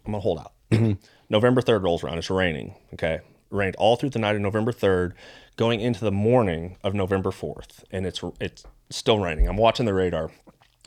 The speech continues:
Speaker 1: I'm in my garage. I have a south-southwest wind. It's November fourth.
Speaker 2: Mm.
Speaker 1: That's, the fourth and the seventh have been my days.
Speaker 2: Yeah.
Speaker 1: And I'm, I'm,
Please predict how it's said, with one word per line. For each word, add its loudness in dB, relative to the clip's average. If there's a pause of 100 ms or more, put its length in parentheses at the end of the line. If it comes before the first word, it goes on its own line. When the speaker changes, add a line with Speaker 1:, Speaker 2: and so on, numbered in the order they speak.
Speaker 1:
I'm 4
in 6
my 4
garage. -2
I -4
have 0
a -8
south-southwest -4
wind. -8
It's -8
November -4
fourth. -14
Speaker 2:
Mm. 2
Speaker 1:
That's, 2 (480)
the 2
fourth 4
and 0
the -2
seventh -2
have -8
been -2
my -10
days. -18
Speaker 2:
Yeah. 4 (340)
Speaker 1:
And 2
I'm, -2
I'm, -4